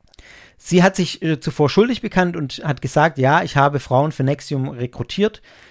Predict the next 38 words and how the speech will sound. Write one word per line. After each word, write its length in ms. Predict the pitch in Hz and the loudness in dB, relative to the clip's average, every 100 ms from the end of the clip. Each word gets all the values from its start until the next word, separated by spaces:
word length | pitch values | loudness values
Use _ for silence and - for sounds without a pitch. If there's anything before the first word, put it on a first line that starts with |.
| _ | _
Äh, 280 | 147 131 143 | -2 0 0
ich 120 | - | 0
habe 180 | 151 147 | 0 0
mich 200 | 151 - | -2 -4
zur 100 | - | -4
Erpressung 440 | 135 - 175 202 180 | -4 -2 -2 -2 -6
verschworen, 440 | 175 - 156 160 | -8 -4 -2 -2
also 140 | 131 | -2
ich 60 | 117 | -6
habe 80 | 123 | -8
diese 180 | 123 131 | -10 -8
Frauen 240 | 127 127 | -4 -4
auch 140 | 120 | -6
erpresst.“ 500 | 127 - 151 190 - - - - _ - | -10 -4 -2 -2 -6 -20 -20 -20 _ -4
Äh, 280 | 127 135 | 0 0
Zitat 500 | 131 139 156 165 180 - _ _ _ | -2 -2 2 2 0 -12 _ _ _
von, 340 | - 143 139 - | -4 -2 -2 -4
äh, 200 | 131 127 - | -4 -2 -2
Alison 260 | 139 131 | -4 -2
Mack, 200 | 135 175 | 0 -2
„Ich 120 | - | 0
habe 160 | 180 180 | 2 2
Entscheidungen 480 | 156 - 170 202 175 | 0 2 2 0 -2
getroffen, 420 | 156 - 165 160 | -4 0 0 -2
die 140 | 147 | -6
ich 140 | 147 - | -8 -6
für 100 | - | -2
immer 200 | 160 156 | 0 0
bereuen 380 | 131 156 147 135 | 0 0 -2 0
werde.“ 300 | 113 110 - _ _ _ _ _ _ _ - | -2 -4 -12 _ _ _ _ _ _ _ -2
Und, 340 | 139 143 - | 0 0 -4
äh, 200 | 165 127 | -2 -2
sie 160 | - 135 | -2 0
sei 260 | 139 151 | 2 2
von 180 | - 135 | 2 -2
Reue 360 | 117 123 135 156 | 2 4 4 2
und 160 | 123 | -4
Schuldgefühlen 760 | - 135 131 - - 113 113 | -2 -2 -2 -10 -4 -4 -4